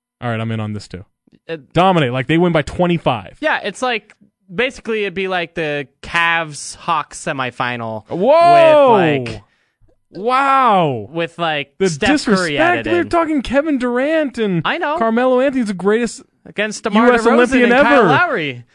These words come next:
Speaker 1: Fair.
Speaker 2: <laughs>
Speaker 1: The great John Schumann of N B A dot com tweeted out, like, a graph of, like, their three games leading up to the, the Argentinian game.
Speaker 2: Mm.
Speaker 1: And, uh, and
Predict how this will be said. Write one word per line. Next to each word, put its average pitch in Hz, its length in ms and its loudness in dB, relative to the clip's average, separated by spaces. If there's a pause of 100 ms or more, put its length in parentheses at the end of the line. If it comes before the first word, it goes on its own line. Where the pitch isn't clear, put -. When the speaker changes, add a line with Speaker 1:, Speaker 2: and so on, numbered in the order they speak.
(1000)
Speaker 1:
Fair. 190 320 2
Speaker 2:
<laughs> - 140 -2 (760)
Speaker 1:
The 190 100 2
great 254 260 2
John 233 220 2
Schumann 214 280 2
of 170 80 0
N 185 80 0
B 185 100 2
A 180 60 2
dot 165 180 0
com 156 380 2
tweeted 160 280 0
out, 151 180 2
like, 139 120 -2
a 135 60 -2
graph 131 360 -2
of, 127 140 -4
like, 123 200 -2 (220)
their 131 140 -2
three 143 240 -2
games 127 320 -4
leading 120 240 -4
up 117 120 -8
to 123 80 -12
the, 113 140 -8 (300)
the 113 520 -6
Argentinian 123 600 -6
game. 139 220 -6
Speaker 2:
Mm. 123 320 -12 (240)
Speaker 1:
And, 131 260 -2
uh, 123 480 -2 (480)
and 139 240 -8